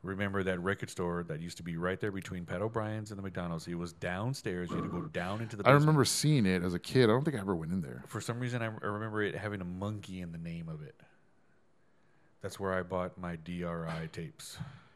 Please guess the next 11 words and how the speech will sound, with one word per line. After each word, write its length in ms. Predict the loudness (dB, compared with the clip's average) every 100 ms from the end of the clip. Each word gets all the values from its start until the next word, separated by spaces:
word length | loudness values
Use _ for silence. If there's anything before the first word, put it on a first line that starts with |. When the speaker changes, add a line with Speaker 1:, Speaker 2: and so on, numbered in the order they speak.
| _ -6
Speaker 2:
If 60 |
anyone 280 | -2 2 4
listening 300 | 4 0 -2
remembers, 360 | -4 -4 -6 -8
call 280 | -8 -6 -6
in 140 | -6
right 120 | -8
now. 240 | -8 -10 -14 -18 -20 -20 -20 -18
Speaker 1:
D 160 | -10 -6
R 200 | -4 -6
I. 140 | -8